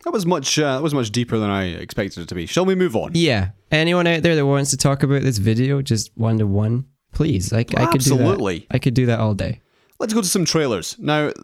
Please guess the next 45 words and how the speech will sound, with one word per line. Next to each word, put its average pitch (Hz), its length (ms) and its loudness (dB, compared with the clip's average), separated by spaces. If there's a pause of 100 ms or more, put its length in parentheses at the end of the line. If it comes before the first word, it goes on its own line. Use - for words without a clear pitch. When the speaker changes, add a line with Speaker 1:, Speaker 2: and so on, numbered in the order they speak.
(300)
Speaker 1:
<laughs> - 400 -20
the 156 80 -4
first 220 220 0
one 185 100 2
I'd 156 80 0
like 151 140 0
Speaker 2:
And 127 100 4
Speaker 1:
to 147 40 4
Speaker 2:
I 147 40 4
Speaker 1:
talk 143 40 0
Speaker 2:
could - 80 6
Speaker 1:
about 139 120 4
Speaker 2:
not 139 100 0
talk 135 220 2
about 123 180 4
most 113 240 2
of 104 100 2
these 101 240 2
one 98 180 0
to 101 120 0
one 95 340 0
ever 98 300 0
again. 85 360 -2
This 95 180 0
is 104 100 2
the 107 80 4
Speaker 1:
No, 170 140 6
Speaker 2:
last - 100 4
Speaker 1:
no, 127 80 2
Speaker 2:
time 110 120 4
Speaker 1:
no, 98 60 2
Speaker 2:
I 92 40 2
will 90 100 0
Speaker 1:
no. - 60 -2
Speaker 2:
talk 92 200 0
about 92 300 0 (100)
every 92 280 0
single 95 260 -2
one - 140 -6
of 67 100 -8
these. - 300 -10 (160)
Speaker 1:
Particularly 180 680 0
the 127 100 -2
first 127 420 -4
one, 78 240 -4